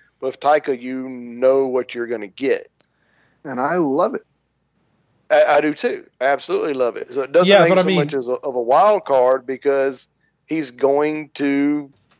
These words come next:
Speaker 1: give, he's gonna give
Speaker 2: Very
Speaker 1: you what he's gonna
Speaker 2: consistent.
Speaker 1: give you, and it's gonna be quite consistent. Thank you.
Speaker 2: Right.
Speaker 1: Very consistent.
Speaker 2: Um, I, I,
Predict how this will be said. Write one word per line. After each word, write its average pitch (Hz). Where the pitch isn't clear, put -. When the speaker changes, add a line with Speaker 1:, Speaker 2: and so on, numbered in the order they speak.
Speaker 1:
give, 151
he's 135
gonna 143
give 123
Speaker 2:
Very 208
Speaker 1:
you 220
what 165
he's 165
gonna 175
Speaker 2:
consistent. 135
Speaker 1:
give 135
you, 131
and 131
it's 120
gonna 151
be 160
quite -
consistent. 147
Thank 123
you. -
Speaker 2:
Right. 135
Speaker 1:
Very 117
consistent. -
Speaker 2:
Um, 131
I, 143
I, 139